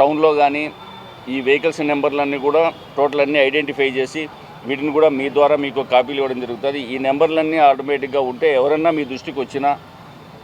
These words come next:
ఎందుకంటే నెంబర్లు మారిపోయింటాయి, రిజిస్టర్ నెంబర్లు ఉండొచ్చు, అవే ఉండొచ్చు, లేదా ప్లేట్ మారిపోయింది అనుకో, మన, మన బండి కాదనుకోవడానికి లేదు. ఛార్జీ నెంబర్, ఇంజిన్ నెంబర్ల ద్వారాను అట్లాంటివి ఏమన్నా ఉంటే కూడా ఫర్దర్ ఇన్ఫర్మేషన్ కూడా పోలీస్కి ఇస్తే కంపేర్ చేసుకొని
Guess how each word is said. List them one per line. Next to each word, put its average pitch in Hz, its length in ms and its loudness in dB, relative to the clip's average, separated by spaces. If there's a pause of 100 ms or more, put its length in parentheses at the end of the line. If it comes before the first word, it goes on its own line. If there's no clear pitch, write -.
(180)
ఎందుకంటే 143 260 2 (100)
నెంబర్లు 170 380 4
మారిపోయింటాయి, 151 480 2 (800)
రిజిస్టర్ 143 400 0
నెంబర్లు 151 400 0
ఉండొచ్చు, 143 320 -2
అవే 147 240 4
ఉండొచ్చు, 139 260 -4 (100)
లేదా 143 240 2
ప్లేట్ 143 280 0
మారిపోయింది 139 400 2
అనుకో, 123 180 -4 (100)
మన, 135 240 -2
మన 143 180 0
బండి 151 220 0
కాదనుకోవడానికి 123 680 -2
లేదు. 92 140 -10 (440)
ఛార్జీ 143 240 2 (100)
నెంబర్, 151 260 0
ఇంజిన్ 139 240 -2
నెంబర్ల 135 320 -2
ద్వారాను 127 380 0 (100)
అట్లాంటివి 127 400 0
ఏమన్నా 135 280 -2
ఉంటే 127 220 -2
కూడా 143 120 -2 (100)
ఫర్దర్ 123 280 -2
ఇన్ఫర్మేషన్ 131 540 -8
కూడా 123 200 -2
పోలీస్కి 120 400 -8
ఇస్తే 147 180 -8 (400)
కంపేర్ 170 440 4
చేసుకొని 165 360 0